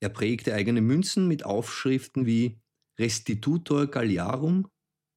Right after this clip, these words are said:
der Wiederhersteller Galliens. Er übernahm alle Titel eines Kaisers. Er stellte Verwaltung und Heer auf eigene Beine. Und erstaunlich, dieses Sonderreich war kein kurzes Strohfeuer.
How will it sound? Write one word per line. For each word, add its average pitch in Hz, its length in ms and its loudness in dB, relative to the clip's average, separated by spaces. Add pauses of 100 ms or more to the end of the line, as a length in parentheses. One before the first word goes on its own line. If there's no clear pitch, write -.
(160)
der 92 160 0
Wiederhersteller 127 1040 0
Galliens. 147 580 -6 (1120)
Er 117 140 2
übernahm 131 420 2
alle 139 260 0
Titel 143 280 0
eines 131 260 -2
Kaisers. - 460 -10 (880)
Er 110 80 -2
stellte 117 340 0
Verwaltung 104 560 -2
und 95 160 -2
Heer 101 400 0
auf 143 140 -6
eigene 143 320 -2
Beine. 143 520 -4 (240)
Und 127 140 0
erstaunlich, 113 600 -2 (1200)
dieses - 380 -2
Sonderreich 170 640 -2
war - 180 -4
kein 135 440 0
kurzes 147 400 0
Strohfeuer. - 580 -6